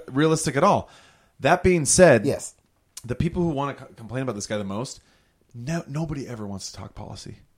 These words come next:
Speaker 1: Nobody ever wants to talk
Speaker 2: They don't
Speaker 1: policy.
Speaker 2: have any policies.
Speaker 1: And, and, and if we did get to that point, then there, we might find some stuff that I could agree with you on.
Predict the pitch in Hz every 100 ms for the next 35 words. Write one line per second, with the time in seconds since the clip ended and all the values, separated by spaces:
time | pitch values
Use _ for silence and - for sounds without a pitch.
0 | _ _ - 175 180 170 160 139 131 117
1 | - 113 180 190 208 214 202 123 - 95
2 | 90 - - 180 185 - 165 - _ 180
3 | 196 208 165 - 208 269 277 277 277 285
4 | 330 - 196 208 196 - 151 143 - 127
5 | 139 214 254 285 254 247 226 - 226 214
6 | 214 220 185 254 349 208 127 87 95